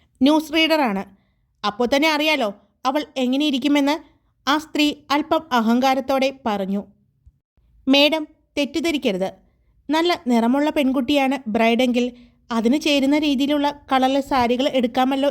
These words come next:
എന്ന് വിചാരിച്ച് ചോദിച്ചതാണ്," ലീന മാഡം പറഞ്ഞു. അപ്പോഴാണ് ഗ്രീൻ കളർ സാരിയും കയ്യിൽ പിടിച്ചുകൊണ്ട് അവിടെ നിന്നും ദേവയാനിയും നീലിമയും എഴുന്നേറ്റത്. അവരെ കണ്ടതും, "കഴിഞ്ഞോ?" ലീന മാഡം ചോദിച്ചു. "കഴിഞ്ഞു മാഡം,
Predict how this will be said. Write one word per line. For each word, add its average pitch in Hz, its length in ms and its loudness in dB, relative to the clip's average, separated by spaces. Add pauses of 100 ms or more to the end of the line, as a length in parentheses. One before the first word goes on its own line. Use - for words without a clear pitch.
എന്ന് 269 200 0
വിചാരിച്ച് 262 440 -2
ചോദിച്ചതാണ്," 240 640 -2 (540)
ലീന 311 300 4
മാഡം 240 340 0
പറഞ്ഞു. 190 360 -4 (500)
അപ്പോഴാണ് 311 480 0 (120)
ഗ്രീൻ 262 340 0
കളർ 302 240 -2
സാരിയും 262 500 0
കയ്യിൽ 254 280 0
പിടിച്ചുകൊണ്ട് 247 500 -2 (240)
അവിടെ 240 280 2
നിന്നും 262 360 2
ദേവയാനിയും 233 720 2 (140)
നീലിമയും 233 540 0 (120)
എഴുന്നേറ്റത്. 202 500 -2 (720)
അവരെ 277 260 2
കണ്ടതും, 262 420 0 (480)
"കഴിഞ്ഞോ?" 311 380 0 (540)
ലീന 277 300 0
മാഡം 233 300 0 (120)
ചോദിച്ചു. 190 400 -2 (760)
"കഴിഞ്ഞു 339 320 0
മാഡം, 269 300 -2